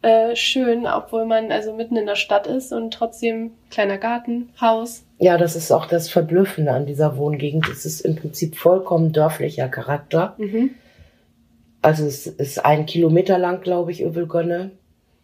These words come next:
Speaker 2: Und wir wohnen zum Glück an diesem Ende, also schon zum städtischen Bereich hin.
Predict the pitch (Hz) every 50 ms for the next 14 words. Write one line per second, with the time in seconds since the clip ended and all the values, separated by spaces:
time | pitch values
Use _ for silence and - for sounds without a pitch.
0 | _ _ _ _ _ _ _ _ _ _ _ _ _ _ _ _ - 170 175 180
1 | 170 - 185 175 165 175 175 180 175 - 175 175 165 170 180 - - 160 160 165
2 | 160 156 160 156 - 147 160 190 196 202 214 - - 160 160 160 156 - - 165
3 | 165 160 165 165 - - - - - 156 165 160 - - - 180 180 - 156 -
4 | - 165 156 151 135 151 165 190 190 - - 131 143 226 285 - 226 226 -